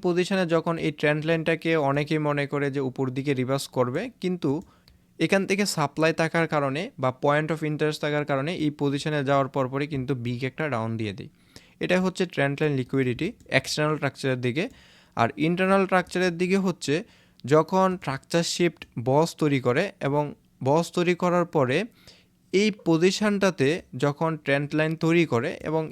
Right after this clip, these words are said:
এটা এদিকে লিকুইডিটি নেই, মানে ট্রেন্ড লাইনটা অনেকটা ম্যাগনেটের মতোই কাজ করে, একটু আগেও বললাম। এই কাজ করার পরপরই যখন এই সবার স্টপ লসগুলো হান করায়, পেন্ডিং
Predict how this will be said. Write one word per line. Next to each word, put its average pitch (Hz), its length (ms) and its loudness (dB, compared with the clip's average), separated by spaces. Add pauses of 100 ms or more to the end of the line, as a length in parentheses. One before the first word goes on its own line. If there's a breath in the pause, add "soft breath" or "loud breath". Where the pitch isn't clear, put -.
এটা 160 160 0 (160)
এদিকে 151 320 0
লিকুইডিটি 143 420 0
নেই, 160 80 -4 (100)
মানে 139 120 -2 (100)
ট্রেন্ড 156 280 0
লাইনটা 180 280 0
অনেকটা 175 300 -2
ম্যাগনেটের 147 480 0
মতোই 156 280 -2
কাজ 123 100 -2 (100)
করে, 135 120 0 (100)
একটু 127 220 -4
আগেও 135 260 4
বললাম। 123 260 2 (840 loud breath)
এই 190 60 6 (600)
কাজ 175 140 6 (100)
করার 202 200 6 (100)
পরপরই 190 380 4 (100)
যখন 151 280 4 (340)
এই 143 100 -2
সবার 151 240 6 (140)
স্টপ 147 300 2
লসগুলো 156 380 2
হান 143 100 0 (100)
করায়, 147 240 2
পেন্ডিং 143 220 2